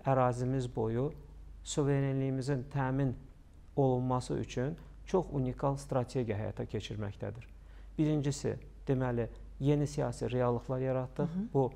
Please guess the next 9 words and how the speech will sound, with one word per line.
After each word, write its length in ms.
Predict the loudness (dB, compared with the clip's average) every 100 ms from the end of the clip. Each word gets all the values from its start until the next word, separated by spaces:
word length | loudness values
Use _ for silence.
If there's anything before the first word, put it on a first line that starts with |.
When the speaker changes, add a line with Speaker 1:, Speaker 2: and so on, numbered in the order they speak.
| -8 -16
Speaker 1:
strategiyanın 840 | -4 -2 0 0 0 0 -2 -4 -6
siyasi 400 | -4 0 0 0
istiqaməti 600 | -4 -2 -2 0 -2 -2
idi. 200 | -2 -2 -4 -12 -16 -16 -16 6
Bu 300 | 10 10 10 2
yeni 320 | 2 4 2
siyasi 440 | 0 -2 0 -2
reallıqlara 600 | 0 2 0 0 0 0
söykənərək 800 | 0 0 0 0 0 2 2 -2